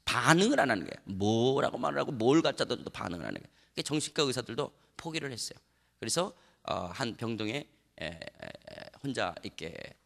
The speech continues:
되어져요. 그래서 그냥 방치되어졌어요. 방치되어진 가운데 속에서 그냥 약이나 다른 것으로 투여하고는 더 이상 이렇게 방치되어졌어요. 근데 거기에 한 간호사였던 분이,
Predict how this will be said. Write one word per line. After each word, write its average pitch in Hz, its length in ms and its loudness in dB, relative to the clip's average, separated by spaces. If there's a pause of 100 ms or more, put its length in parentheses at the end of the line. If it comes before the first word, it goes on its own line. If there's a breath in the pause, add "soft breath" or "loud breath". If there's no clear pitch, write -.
(140)
되어져요. - 300 -16 (720)
그래서 202 360 0
그냥 196 280 -2
방치되어졌어요. - 880 -4
방치되어진 98 600 -8
가운데 95 280 -4
속에서 117 420 -8 (160)
그냥 101 240 -4
약이나 95 540 0
다른 92 240 -8
것으로 92 280 -10
투여하고는 117 540 -8
더 95 140 -6
이상 - 180 -12
이렇게 - 240 -18
방치되어졌어요. - 760 -14 (1000 loud breath)
근데 185 160 0
거기에 165 360 4
한 165 300 -4
간호사였던 120 800 -2
분이, 147 300 -6